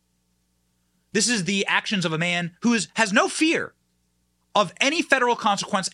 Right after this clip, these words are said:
ever. We just want to lay out the timeline here for you so that you understand who is the true victim here.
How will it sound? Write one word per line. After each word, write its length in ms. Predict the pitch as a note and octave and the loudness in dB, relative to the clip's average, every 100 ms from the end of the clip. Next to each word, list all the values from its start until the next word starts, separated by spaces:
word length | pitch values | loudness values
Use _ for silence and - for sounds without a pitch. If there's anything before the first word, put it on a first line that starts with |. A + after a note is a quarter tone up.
| - | -2
ever. 300 | E3+ G2+ - - | -2 -4 -12 -2
We 100 | G#3+ | 0
just 160 | C4+ | 0
want 140 | E4 E4+ | 0 0
to 60 | |
lay 240 | F#3 G#3+ A#3 | 0 0 0
out 140 | G#3+ | -2
the 80 | F3+ | -6
timeline 440 | - F#3+ F3 C3 | -4 -2 -2 -4
here 140 | A#2 A#2 | -4 -8
for 100 | A2 | -6
you 200 | F2+ D2+ - | -8 -10 -12
so 100 | - | -4
that 100 | A3 | -2
you 100 | A3 | -2
understand 640 | G#3+ C4+ D4 - G#3+ A#2 - - | -2 0 -2 0 -2 -2 -10 -4
who 160 | B3+ C#4 | 0 0
is 100 | F#3 | 0
the 80 | |
true 260 | E3+ - B3 | -4 -2 0
victim 320 | F#3 G3+ C#3 | 0 -2 -6
here. 260 | A#2 D#2+ | -8 -10